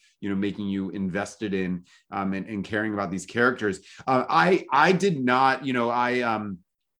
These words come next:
uh, going into, uh, or, or anticipating Falcon the Winter Soldier, um, I was not excited about seeing, um, uh, a, a show about,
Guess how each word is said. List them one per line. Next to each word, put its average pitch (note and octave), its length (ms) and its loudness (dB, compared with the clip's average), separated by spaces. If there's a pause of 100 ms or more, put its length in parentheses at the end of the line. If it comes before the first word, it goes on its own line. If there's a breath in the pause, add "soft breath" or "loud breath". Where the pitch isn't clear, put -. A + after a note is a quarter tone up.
(420)
uh, G#2+ 320 4 (1400 soft breath)
going E3 320 6
into, C#3+ 1000 2 (100)
uh, A#2+ 300 0 (100)
or, B2+ 180 0
or C#3+ 360 2
anticipating D#3+ 640 2
Falcon B2 300 0
the B2 60 -2
Winter A#2+ 220 -4
Soldier, A#2 600 2 (320 soft breath)
um, A#2 360 4 (140)
I B2+ 380 4
was B2+ 340 0
not A#2+ 440 0 (120)
excited B2 560 2
about A2+ 380 2
seeing, A2+ 400 -2
um, A2+ 360 -2
uh, A2+ 460 0
a, A#2+ 60 -4
a A2 40 -4
show A2+ 500 2
about, A2 640 0